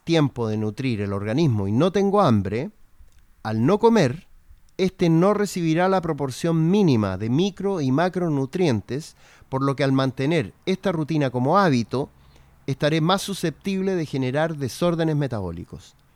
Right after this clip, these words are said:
Entonces, lo que hay que hacer es mantener un horario estricto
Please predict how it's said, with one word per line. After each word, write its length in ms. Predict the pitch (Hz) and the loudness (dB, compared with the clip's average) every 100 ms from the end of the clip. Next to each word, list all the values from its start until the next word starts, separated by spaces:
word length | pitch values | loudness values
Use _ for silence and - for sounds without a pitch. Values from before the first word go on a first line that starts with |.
| _ _ _ - | _ _ _ -4
Entonces, 800 | 143 - 175 113 87 85 - _ _ - | -4 0 0 0 -6 -14 -18 _ _ -8
lo 160 | 113 | -4
que 100 | 147 | 0
hay 120 | 175 | -2
que 140 | 180 196 | 0 -4
hacer 420 | - 185 127 185 _ _ _ | 0 0 -2 -8 _ _ _
es 260 | 180 190 196 | 0 0 0
mantener 440 | 185 165 156 165 | 0 2 2 4
un 120 | 175 | 4
horario 300 | 160 151 160 | 4 2 0
estricto 640 | 143 196 175 - 113 156 | -2 -2 -4 -4 -8 -8